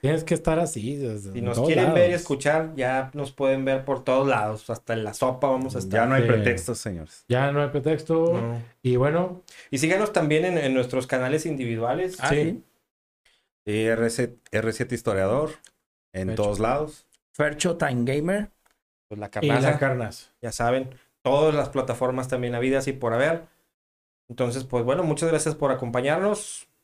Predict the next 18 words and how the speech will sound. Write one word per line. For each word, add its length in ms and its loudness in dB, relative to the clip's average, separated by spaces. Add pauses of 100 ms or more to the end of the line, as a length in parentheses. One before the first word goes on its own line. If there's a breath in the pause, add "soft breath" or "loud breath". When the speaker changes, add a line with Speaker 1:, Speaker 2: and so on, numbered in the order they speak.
(340)
Speaker 1:
Y 140 -2
pues 320 -2
Speaker 2:
Pásensela 400 -2
bien. 340 0 (260)
Speaker 1:
pásenla 360 2
chido, 560 2 (280 soft breath)
vayan 260 2
al 140 2
cine, 520 2
vean 340 0
películas 680 2
donde 240 2
ustedes 320 0
quieran. 360 -2 (220)
Speaker 3:
Coman 240 0
frutas 300 0
y 40 2
verduras. 540 -2